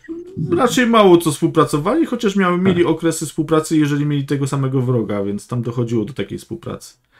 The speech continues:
Speaker 2: Hmm. Ale, ale to tak, y, y, jak mieli w tym interes o-,
Speaker 1: O-,
Speaker 2: o-, o-, oba zakony.
Speaker 1: ale to zawsze najważniejszy był interes dla zakonu. Oni to
Speaker 2: Tak.
Speaker 1: zawsze musieli mieć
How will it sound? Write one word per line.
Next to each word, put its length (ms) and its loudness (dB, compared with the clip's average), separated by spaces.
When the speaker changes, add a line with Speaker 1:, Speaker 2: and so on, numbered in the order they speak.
Speaker 2:
Hmm. 280 -4
Ale, 340 4
ale 220 8
to 120 0
tak, 400 -2
y, 1500 -4
y, 180 -6
jak 200 2
mieli 180 6
w 60 4
tym 160 2
interes 520 -2
o-, 240 4
Speaker 1:
O-, 0 -
Speaker 2:
o-, 400 2
o-, 160 0
oba 240 2
zakony. 160 -2
Speaker 1:
ale 80 0
to 160 2
zawsze 640 2
najważniejszy 560 0
był 180 -4
interes 460 0
dla 120 -2
zakonu. 480 -4
Oni 320 -4
to 60 0
Speaker 2:
Tak. 160 -4
Speaker 1:
zawsze 220 -2
musieli 440 0
mieć 400 -6